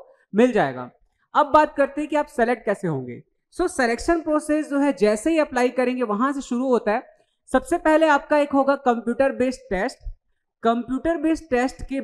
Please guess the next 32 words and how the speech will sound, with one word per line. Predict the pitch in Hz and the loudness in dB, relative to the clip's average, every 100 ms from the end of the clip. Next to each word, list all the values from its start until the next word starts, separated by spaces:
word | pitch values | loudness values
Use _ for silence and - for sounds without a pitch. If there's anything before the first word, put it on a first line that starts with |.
| 185 | -2
बाद | 170 170 220 - - - - | 2 4 2 -2 -16 -20 -4
आपका | 180 185 - - 262 233 277 - - _ _ | -2 -2 -4 2 4 4 0 -14 -20 _ _
एक | 208 220 - | -6 -6 -2
interview | 214 220 277 294 | 0 2 2 2
round | 269 262 247 | 2 4 4
होगा | 247 254 | 4 6
और | 277 | 4
interview | 240 220 226 294 285 302 | 2 -2 0 0 0 -2
और | 302 214 214 - _ | -2 -2 -2 -6 _
दोनों, | 139 196 220 262 | -4 0 0 0
जो | 180 202 202 196 - | 0 0 0 -2 -2
दोनों | 196 214 | 0 0
के | 233 233 | -2 0
marks | 202 214 - | 2 2 0
हैं | 262 247 | -2 -2
उसको | 208 - 269 | -4 -4 -6
calculate | 269 202 202 247 285 277 | -2 -4 -2 -4 -4 -2
किया | 262 | -2
जाएगा | 240 233 254 | 0 0 0
और | 240 | 0
एक | - | -2
merit | 196 196 240 285 | -2 -2 -2 -8
list | 277 | -6
निकालकर | 247 233 196 196 254 330 - - - | -6 0 0 0 0 -2 -2 -18 -6
आपका | - 311 - 294 | -2 -2 -2 -4
selection | 262 240 226 262 | -2 -4 -4 -6
इस | 214 | -6
post | - 190 196 | -6 -6 -4
पर | 277 | -4
कर | 294 247 | 0 0
दिया | 214 196 | 0 0
जाएगा। | 147 127 120 | -2 -6 -10